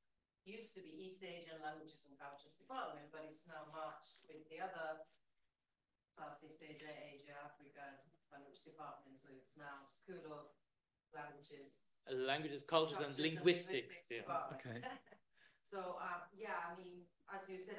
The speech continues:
Speaker 1: I think we are, like, humanities under threat too, right, in the U K?
Speaker 2: Yes.
Speaker 1: Pretty much. And, um, and I feel like, um,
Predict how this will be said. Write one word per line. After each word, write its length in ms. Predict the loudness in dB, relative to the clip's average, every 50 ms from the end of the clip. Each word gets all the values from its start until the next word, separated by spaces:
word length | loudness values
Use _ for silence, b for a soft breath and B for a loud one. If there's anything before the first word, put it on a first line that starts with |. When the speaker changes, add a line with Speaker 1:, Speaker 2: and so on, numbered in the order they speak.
| -2
Speaker 1:
I 40 | -2 -2 -2
think 120 | -4 -6 -6 -2 0
we 80 | 2 2 4
are, 40 | 4
like, 300 | 4 4 2 0 -4 -12 _ _ _ _ _
humanities 540 | 0 6 8 10 10 10 10 8 6 6 6
under 220 | 6 6 4 4 2 4
threat 320 | 6 8 8 8 6 2 -2 0
too, 280 | 4 6 8 8 8 8
right, 240 | 8 8 8 8 6 4
in 80 | 2 0
the 80 | 0 0
U 140 | 0 0 0 -2 -2
K? 60 | -2 -2 -2 -6 -8 -14 -20 _ _ _
Speaker 2:
Yes. 300 | 2 4 4 2 -2 -6 -2
Speaker 1:
Pretty 160 | 0 2 2 4
much. 400 | 4 2 2 0 -4 -4 -4 -2 -2
And, 100 | -2 -2 -2
um, 280 | -2 0 0 0 -2 -4 -6 -10 -12 -14 -20 -20 _ -20 -20 _ _ _ _ _ _ _ 4
and 300 | 6 6 6 6 10 12
I 240 | 12 12 12 12 12
feel 380 | 12 12 12 12 10 8 6 2 -2 6 10
like, 340 | 12 12 12 12 10 4 0 4 10 12
um, 480 | 12 12 12 10 8 2 0 -2 -2